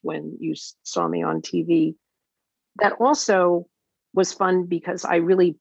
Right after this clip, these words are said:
plunged into learning deep about Congress, which ended up being a journalistic specialty of mine for many years.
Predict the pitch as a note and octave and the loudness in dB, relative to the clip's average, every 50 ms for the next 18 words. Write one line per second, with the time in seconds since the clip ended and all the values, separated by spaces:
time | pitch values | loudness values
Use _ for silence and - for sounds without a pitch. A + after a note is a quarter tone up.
0 | - - _ - G3 G3 G3+ G3+ F#3 - - - - F#3 F3+ D#3+ - - D#3+ E3+ | -12 -6 _ 0 2 2 2 0 0 -2 -6 -8 -8 -8 -8 -6 -4 -4 -4 -2
1 | F3+ F#3 F#3 F3 E3+ F3 F3 E3+ E3+ D#3 - D#3+ D3+ _ _ - G3+ G#3+ F#3+ - | -2 -2 -2 -2 -2 -2 -2 -4 -6 -6 -8 -12 -20 _ _ -2 0 0 0 0
2 | - - - - _ - E3 D#3 - D#3+ D#3+ D#3+ D#3 - - - _ _ _ - | -4 -10 -20 -18 _ -4 -4 -2 0 0 0 0 0 0 -2 -4 _ _ _ -8
3 | - - A3+ A3+ A3 F#3+ - - - - - - - - - _ _ _ _ _ | -4 0 2 2 2 2 2 -2 -4 -6 -10 -12 -12 -14 -16 _ _ _ _ _
4 | _ _ - E3+ - - F#3+ F3 F3+ E3+ E3+ E3 D#3+ - - E3 E3 E3 E3 - | _ _ -2 0 2 4 4 4 4 2 0 0 0 2 2 2 2 0 -2 -4
5 | - E3 D#3+ D#3+ F3 - - F3 E3 - F#3 F3+ F3+ F#3 F3+ - - F3 - - | -2 0 0 0 -2 -4 -6 -6 -2 2 2 4 4 2 0 -2 -4 -6 -10 -8
6 | - - - E3 - A3+ G3+ - - F#3 E3+ D#3+ F3 F3 E3+ E3+ F2 - E3 - | -6 -4 -4 -2 -2 -4 -4 -2 0 0 0 0 0 -2 -2 -2 -2 -4 -4 -4
7 | F3+ E3 E3 - E3 E3 E3 - E3 E3 - E2+ - F3+ - - - - | -4 -2 0 0 0 0 0 2 2 2 2 0 0 -2 -4 -8 -12 -16